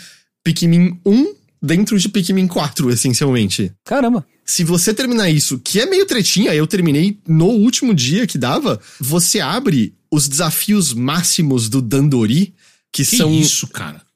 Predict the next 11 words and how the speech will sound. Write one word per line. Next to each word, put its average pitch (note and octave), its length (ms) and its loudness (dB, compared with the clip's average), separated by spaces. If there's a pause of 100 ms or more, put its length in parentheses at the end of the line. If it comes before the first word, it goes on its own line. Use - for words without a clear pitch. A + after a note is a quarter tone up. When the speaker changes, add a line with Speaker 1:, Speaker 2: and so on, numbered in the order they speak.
Speaker 1:
que - 140 -4
são F3+ 260 2
dez D#3+ 560 0
desafios E3 520 0
de C#3 100 -2
Dandori, D#3 600 2 (400)
que G3 120 -2
são G#3 360 0 (560)
muito D4+ 580 2
difíceis. - 680 -2 (300)
Eu F#3+ 280 2